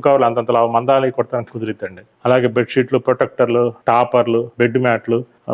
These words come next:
ఫ్లోర్ పిల్లోలు, ప్రతిదీ కూడా మనం స్టిచ్చింగ్ ఇవన్నీ చేస్తామండి. దాదాపుగా ఈ ఒక పది మిషన్లు దాకా ఉన్నాయి. ఇప్పుడు ఇక్కడ లాటెక్స్ పిల్లోస్ ఇవన్నీ ఉంటాయండి, ఫోమ్లు అన్నీ ఉంటాయి. ఇదిగోండి, ఇవన్నీ లాటెక్స్ పిల్లోస్ అనమాట. ఎంత క్వాలిటీ ఉంటాయి చూడండి లాటెక్స్ పిల్లోస్. మేము ఎంత పకడ్బందీగా ప్యాకింగ్ చేసాం చూడండి.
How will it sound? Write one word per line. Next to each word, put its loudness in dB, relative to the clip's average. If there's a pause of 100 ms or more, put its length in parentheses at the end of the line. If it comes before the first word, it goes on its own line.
ఫ్లోర్ 2
పిల్లోలు, 0 (260)
ప్రతిదీ 0 (100)
కూడా 4 (100)
మనం 2 (200)
స్టిచ్చింగ్ -6 (320)
ఇవన్నీ -2
చేస్తామండి. 0
దాదాపుగా 2
ఈ 0 (100)
ఒక -8
పది -2
మిషన్లు -8
దాకా -6
ఉన్నాయి. -6 (300)
ఇప్పుడు 2
ఇక్కడ 2 (520)
లాటెక్స్ 0
పిల్లోస్ 2
ఇవన్నీ 4
ఉంటాయండి, 2 (140)
ఫోమ్లు 2
అన్నీ -4
ఉంటాయి. 0 (460)
ఇదిగోండి, 4
ఇవన్నీ 4
లాటెక్స్ 0
పిల్లోస్ 4
అనమాట. -2 (360)
ఎంత 2
క్వాలిటీ 4
ఉంటాయి 2
చూడండి 2
లాటెక్స్ -2
పిల్లోస్. -2 (160)
మేము 2
ఎంత 2 (100)
పకడ్బందీగా 4
ప్యాకింగ్ 2
చేసాం 0
చూడండి. 0